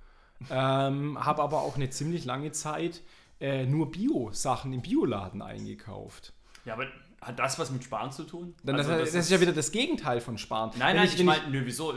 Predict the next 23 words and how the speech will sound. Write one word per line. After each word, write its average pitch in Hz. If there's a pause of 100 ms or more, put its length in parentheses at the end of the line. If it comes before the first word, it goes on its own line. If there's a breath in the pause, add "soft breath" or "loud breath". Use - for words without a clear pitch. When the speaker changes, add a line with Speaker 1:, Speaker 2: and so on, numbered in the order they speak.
(100)
Speaker 2:
Was 110
heißt 110
Sparen? 147
Sparen 131
ist 151
ja, 143
wenn 127
du 127
sagst, 127
okay, 143
ich 120
kaufe 131
mir 120
diese 117
Switch 131
jetzt 117
nicht, 143
weil 131
ich 127
sie 139
nicht 131
brauche. 165 (160 loud breath)
Speaker 1:
Ja. 127